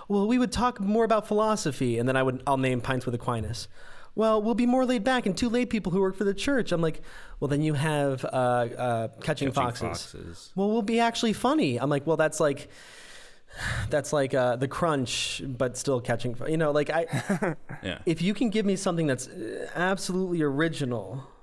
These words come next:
Speaker 1: that's not out there on the market, I just, I, uh, because I, I, sure, I've got a personality, I like talking and stuff, and,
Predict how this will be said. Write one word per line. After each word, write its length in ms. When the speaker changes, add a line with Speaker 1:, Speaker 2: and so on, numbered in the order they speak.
Speaker 1:
that's 220
not 300
out 160
there 100
on 80
the 60
market, 440
I 200
just, 260
I, 600
uh, 280
because 280
I, 180
I, 180
sure, 380
I've 120
got 160
a 160
personality, 520
I 120
like 220
talking 320
and 120
stuff, 260
and, 140